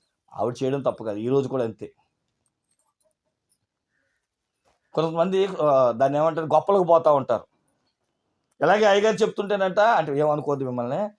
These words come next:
ఓ విశ్వాసం ఉందంట, ఊరుకోండి పాస్టర్ గారు చెప్పారులే కానీ, పాపము అని తెలిసినప్పుడు చేయకుండా మానేయవచ్చుగా. అయ్యా,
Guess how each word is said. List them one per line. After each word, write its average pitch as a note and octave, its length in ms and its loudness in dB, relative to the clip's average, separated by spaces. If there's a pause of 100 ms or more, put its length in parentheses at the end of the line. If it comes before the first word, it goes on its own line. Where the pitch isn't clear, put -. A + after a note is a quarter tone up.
(200)
ఓ E3+ 80 6
విశ్వాసం G3 480 2
ఉందంట, F3 520 0 (480)
ఊరుకోండి G#3+ 320 2
పాస్టర్ G3+ 320 2
గారు F#3+ 100 -2
చెప్పారులే F#3 520 0
కానీ, D#3 420 -2 (1800)
పాపము A3+ 460 6
అని A3 100 2
తెలిసినప్పుడు A3 480 0
చేయకుండా G#3+ 340 0
మానేయవచ్చుగా. A#3 720 2 (2000)
అయ్యా, C3+ 460 0